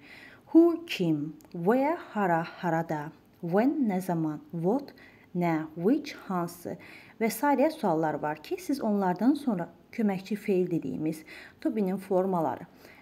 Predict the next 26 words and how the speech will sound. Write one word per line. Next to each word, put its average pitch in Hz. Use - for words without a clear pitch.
və 190
yaxud 190
do, 196
does, 180
did 233
qoya 151
bilərsiniz. 165
Daha 269
sonra 190
mübtədamızı 156
qoyuruq. -
Burada 381
bizə 302
göstərildiyi 185
kimi 180
suallara 240
cavab 175
verilib. 160
Suallara 294
cavablara 247
uyğun 202
olaraq 170
biz 269
suallar 170
quracağıq. 139
She -